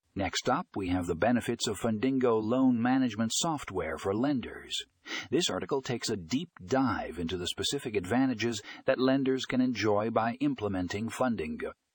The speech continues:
From enhanced efficiency and reduced costs to improved risk management, this software is a game changer for lenders looking to stay ahead of the curve.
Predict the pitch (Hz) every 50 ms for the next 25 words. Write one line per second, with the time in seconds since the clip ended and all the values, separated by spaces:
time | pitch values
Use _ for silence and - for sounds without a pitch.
0 | _ _ _ - - 98 98 92 85 85 104 113 117 110 - - - - - -
1 | 127 - - 131 123 - - 117 120 127 131 107 90 85 85 85 82 80 110 120
2 | 110 - - - 123 120 123 123 120 - - - - - 95 92 90 85 - -
3 | 120 131 123 117 95 92 95 131 131 - - 104 120 131 131 127 113 104 120 127
4 | 131 - - - - 110 - 143 139 - - - 151 151 143 - - 117 123 120
5 | 120 120 110 110 113 110 98 98 123 135 135 123 104 82 78 80 78 - _ _
6 | _ - - - - - - - 127 127 131 120 123 117 - 123 120 117 120 135
7 | 139 139 139 135 131 117 110 123 131 - 135 127 127 127 - - 131 127 123 117
8 | 113 110 123 127 123 113 107 113 - - - 139 135 131 107 90 85 101 101 -
9 | -